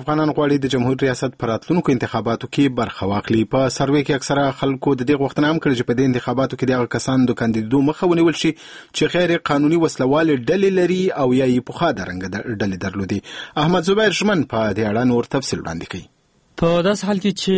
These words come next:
Speaker 2: د نامنیو د دوام په صورت کې دا اندېښنه شته چې د افغانستان په یو شمیر سیمو کې به خلک په انتخاباتو کې برخه ونه شي اخیستلی، خو د یوې نړیوالې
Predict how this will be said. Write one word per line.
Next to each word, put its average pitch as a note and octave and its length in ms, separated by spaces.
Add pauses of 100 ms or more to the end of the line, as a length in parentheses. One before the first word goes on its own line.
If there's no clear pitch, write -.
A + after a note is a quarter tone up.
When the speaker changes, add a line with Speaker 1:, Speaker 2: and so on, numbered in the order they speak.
Speaker 2:
د E3+ 140
نامنیو E3 440
د C#3 80
دوام D3+ 300
په C#3 100
صورت D3+ 380
کې E3 320
دا D#3 80 (100)
اندېښنه D3 460
شته F#3+ 240
چې F#3 140
د - 100
افغانستان E3+ 580
په D3+ 140
یو F#3 100 (100)
شمیر D#3+ 220
سیمو G3 260
کې F3+ 200
به D#3+ 100
خلک E3+ 260 (420)
په E3+ 140
انتخاباتو D#3+ 480
کې D#3+ 140
برخه D#3 200
ونه E3 240
شي - 80
اخیستلی، F#3+ 440
خو G3 140
د D#3+ 200
یوې D#3 260
نړیوالې D#3+ 400